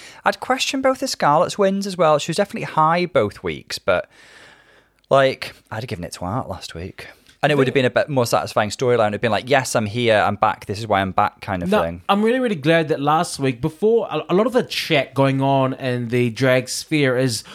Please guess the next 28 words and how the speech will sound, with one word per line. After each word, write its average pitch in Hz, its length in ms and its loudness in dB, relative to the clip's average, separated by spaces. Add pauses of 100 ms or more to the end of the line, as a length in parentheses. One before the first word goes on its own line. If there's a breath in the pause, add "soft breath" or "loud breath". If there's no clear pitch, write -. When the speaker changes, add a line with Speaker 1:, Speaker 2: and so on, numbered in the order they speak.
(180 loud breath)
Speaker 2:
"Why 147 260 2
did 151 80 -2
Art 127 320 0
come 117 220 -10
back? 110 360 -4
Why 151 280 2
did 151 100 -2
Art 120 240 0
come 113 160 -4
back?" 120 220 -4
And, 175 260 -4
and 208 160 2
it's 220 140 0
true. 160 520 0 (300)
Why 165 380 2
did 202 220 0
she 185 100 -2
come 139 300 -2
back? 117 280 2 (280 loud breath)
But 175 160 4
we 196 160 2
did 233 300 2
discuss, 139 600 0
and 151 400 -4
you 165 160 2
all 254 300 4
know 180 240 4
this, 135 280 -2